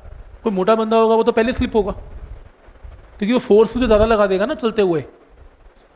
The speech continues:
कोई हल्का होगा वो आराम आराम से force लगाएगा। तो basically आपको चलना तो छोटे छोटे steps के साथ ही है,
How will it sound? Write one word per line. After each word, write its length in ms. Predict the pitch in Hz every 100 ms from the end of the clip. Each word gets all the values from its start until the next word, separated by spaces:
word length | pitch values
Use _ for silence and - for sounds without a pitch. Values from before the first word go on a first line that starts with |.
| _ -
कोई 100 | 160
हल्का 300 | 170 190 240
होगा 180 | 233
वो 100 | 233
आराम 200 | 214 196
आराम 160 | 240 226
से 120 | 247
force 300 | - 220 202
लगाएगा। 280 | 214 190 196
तो 100 | 285
basically 480 | 190 190 - 240 269
आपको 200 | 220 240
चलना 300 | - 208 208
तो 140 | 226 269
छोटे 220 | 226 208
छोटे 180 | 240 254
steps 260 | 220 220
के 80 | 247
साथ 260 | 233 233 226
ही 40 |
है, 140 | 180